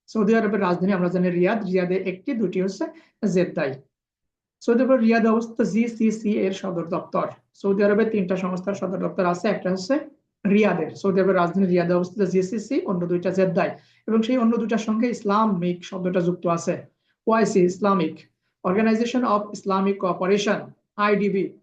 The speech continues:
ইসলামিক ডেভেলপমেন্ট ব্যাংক। অর্থাৎ যে শব্দটার সঙ্গে যে সংগঠন, যে সংস্থার সঙ্গে ইসলামিক শব্দ যুক্ত আছে, সেটা হচ্ছে সৌদি আরবের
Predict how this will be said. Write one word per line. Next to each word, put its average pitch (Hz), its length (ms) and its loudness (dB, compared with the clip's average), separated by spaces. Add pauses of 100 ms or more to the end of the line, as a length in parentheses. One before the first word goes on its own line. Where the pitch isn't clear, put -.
(160)
ইসলামিক 208 360 -2
ডেভেলপমেন্ট 180 520 0
ব্যাংক। 190 280 -4 (240)
অর্থাৎ 233 320 -6 (100)
যে 220 100 -4
শব্দটার 190 440 -2
সঙ্গে 175 340 2
যে 190 260 4 (300)
সংগঠন, 185 680 0
যে 185 240 2
সংস্থার 185 380 -4
সঙ্গে 202 320 0
ইসলামিক 214 400 0
শব্দ 175 260 -2
যুক্ত 175 280 -4
আছে, 185 220 -2
সেটা 180 180 -2
হচ্ছে 190 200 -2
সৌদি 185 260 -4
আরবের 180 300 0